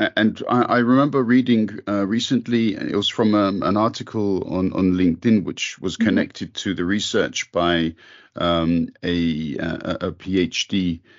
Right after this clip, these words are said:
Speaker 1: uh, candidate. And, um, she had written that the most important element of leadership is empathy.
Speaker 2: Mm.
Speaker 1: Um, a-, and this appears to be very much in line with what you're saying about how you can guide people. And,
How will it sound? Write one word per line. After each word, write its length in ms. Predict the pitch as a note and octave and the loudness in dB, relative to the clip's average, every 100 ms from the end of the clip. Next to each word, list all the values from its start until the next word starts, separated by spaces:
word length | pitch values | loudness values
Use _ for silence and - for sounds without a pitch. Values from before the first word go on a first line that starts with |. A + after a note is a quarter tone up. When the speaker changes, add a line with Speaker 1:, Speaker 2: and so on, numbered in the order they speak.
| _ _ - | _ _ -4
Speaker 1:
uh, 400 | E2 E2 D#2+ D#2+ | -2 0 -2 -6
candidate. 720 | - F#2 F2+ F#2 F2 F2 - - | -6 -2 0 -2 -4 -6 -6 -8
And, 400 | F2+ E2+ E2 - D#2 | -2 0 0 -2 -4
um, 440 | E2+ E2 E2 - | -2 0 0 0
she 260 | - - G#2+ | -2 0 0
had 160 | G2 | 0
written 320 | G#2+ A#2+ A2+ F2+ | 0 0 0 0
that 240 | E2 - | 0 -2
the 140 | - | -2
most 320 | F#2 G#2 G2 - | 2 2 0 -2
important 760 | F#2 - A#2+ B2+ C3 A#2 F#2 - _ - - _ - | -4 -2 0 2 2 0 -2 -4 _ -20 -20 _ 0
element 420 | G2 G2+ F#2 D#2 | 2 4 2 0
of 100 | E2+ | -4
leadership 580 | E2 F#2 E2+ - D#2+ - - | -2 -2 -2 -2 -4 -6 -14
is 260 | E2+ E2+ - - | -8 -8 -6 -4
empathy. 580 | F2+ E2+ F2 - - - _ _ _ _ _ - | -2 -4 -8 -10 -10 -12 _ _ _ _ _ -6
Speaker 2:
Mm. 180 | F#3 F#3+ | -2 0
Speaker 1:
Um, 360 | - D#2 D2+ - _ - | 0 -2 -4 -8 _ -4
a-, 160 | F#2+ - | -2 0
and 120 | G2 | 0
this 220 | A#2 A#2 | 0 -2
appears 520 | G#2+ - A#2+ B2 G2+ - | -6 0 4 4 2 -8
to 140 | F#2+ | -10
be 300 | F#2+ G2 F#2 | -4 -2 -2
very 340 | E2 G2 G2+ G2 | -2 0 0 0
much 360 | F#2+ E2+ - | -2 -4 -4
in 200 | F#2 F2+ | -2 0
line 440 | F2+ F#2+ F#2 F2+ - | 0 0 0 -2 -2
with 340 | E2+ E2+ D#2+ | -2 -2 -4
what 260 | - - D#2 | -6 -2 -2
you're 160 | F#2 F2+ | 0 -2
saying 360 | - F#2 D#2 | 0 0 0
about 260 | E2 F2 F#2 | -2 -4 -4
how 220 | G2 F#2+ | -4 -2
you 160 | F2+ E2+ | -2 -2
can 240 | - D2+ | -2 0
guide 340 | F#2+ G2+ G2 | 2 2 0
people. 460 | - - - D#2 C2+ | -2 -4 -4 -8 -4
And, 280 | D2+ D#2+ | -2 -2